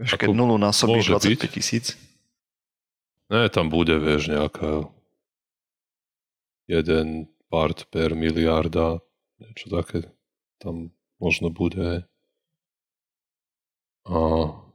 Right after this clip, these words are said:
Speaker 2: ale tiež závisí samozrejme od toho, v akej forme tá ortu tam je, či to je zlúčenina, hen tak. A, a,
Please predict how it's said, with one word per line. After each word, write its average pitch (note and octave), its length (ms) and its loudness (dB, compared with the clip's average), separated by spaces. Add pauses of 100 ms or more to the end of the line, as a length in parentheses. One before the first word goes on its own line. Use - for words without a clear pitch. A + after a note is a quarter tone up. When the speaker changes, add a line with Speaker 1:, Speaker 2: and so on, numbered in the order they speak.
(1300)
Speaker 2:
ale E2 240 2
tiež E2 160 4
závisí D#2+ 480 2
samozrejme E2+ 560 -2
od - 80 -10
toho, E2+ 240 2
v E2+ 80 0
akej E2+ 160 -4
forme E2 400 0
tá E2+ 160 -2
ortu E2+ 400 -2
tam E2+ 160 -6
je, E2+ 240 -4
či - 160 -14
to - 80 -20
je F2 160 0
zlúčenina, E2 800 -2
hen E2 160 -4
tak. E2+ 240 -2 (720)
A, D#2+ 400 -2 (1300)
a, G2 100 -6